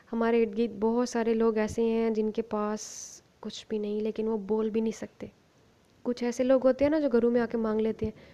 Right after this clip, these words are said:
कुछ ऐसे होते हैं जो बताते भी नहीं हैं, बता भी नहीं सकते। इज़्ज़त नफ्स होती है और ये लोग अल्लाह को पसंद है। हमें कहा गया है कि तुम उनको उनके चेहरों से पहचान लोगे,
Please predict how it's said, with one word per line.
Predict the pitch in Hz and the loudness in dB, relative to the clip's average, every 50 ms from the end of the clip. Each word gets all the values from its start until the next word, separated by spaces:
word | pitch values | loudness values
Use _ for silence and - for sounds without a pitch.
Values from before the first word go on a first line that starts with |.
| - _ - | -20 _ -6
कुछ | 240 240 - | -4 -2 -2
ऐसे | 240 233 240 262 | -2 -2 0 2
होते | 262 247 247 - 254 | 2 2 2 2 0
हैं | 262 | 2
जो | 254 - | 2 0
बताते | 226 240 - 220 214 208 - 226 | 0 -2 -2 -2 -4 -2 -2 -2
भी | 226 254 | 0 0
नहीं | 240 226 214 | 0 0 0
हैं, | 214 214 | 0 0
बता | 196 208 - 220 220 214 | -2 -4 -2 -2 -2 0
भी | 226 240 | 0 0
नहीं | 247 254 | 0 0
सकते। | 247 - 220 - - - 202 - - - _ _ _ - - - - - - | -2 -4 -8 -6 -4 -4 -4 -4 -8 -16 _ _ _ -20 -20 -20 -14 -4 -2
इज़्ज़त | 226 226 214 247 233 247 | 0 0 2 2 2 2
नफ्स | 240 233 233 233 247 - - - | 2 2 2 2 0 -2 -2 -4
होती | 214 202 - 208 196 | -4 -2 -4 -4 -2
है | 202 208 208 | 0 0 0
और | 208 214 214 | 0 0 0
ये | 208 220 247 240 | 0 2 2 2
लोग | 233 233 208 | 2 0 0
अल्लाह | 220 214 214 | 0 0 0
को | 214 - 220 | -2 -2 -4
पसंद | - 220 214 - 202 196 196 190 196 | -6 -6 -8 -8 -8 -10 -8 -8 -8
है। | 196 196 - - - - - - - - - | -10 -10 -14 -20 -20 -20 -20 -20 -18 -10 -4
हमें | 240 233 240 240 | 0 0 2 2
कहा | 240 226 233 240 254 | 2 2 2 2 2
गया | 233 233 233 226 226 | 2 2 2 2 2
है | 226 | 0
कि | 226 - - - | 0 -2 -2 -2
तुम | - - 254 254 254 | 0 0 2 4 4
उनको | 254 247 240 233 - 247 247 247 | 4 4 2 2 2 4 6 6
उनके | 240 233 226 - 247 247 254 247 226 - - - - | 6 4 2 0 0 2 2 2 2 0 -2 -6 -4
चेहरों | - 247 247 254 262 262 | 0 0 2 4 4 4
से | 247 269 254 | 4 2 0
पहचान | 254 254 240 226 233 - 233 233 233 220 | 0 0 -2 -2 -2 -4 -2 -2 0 0
लोगे, | 214 202 190 180 190 190 | 0 0 -2 -4 -4 -6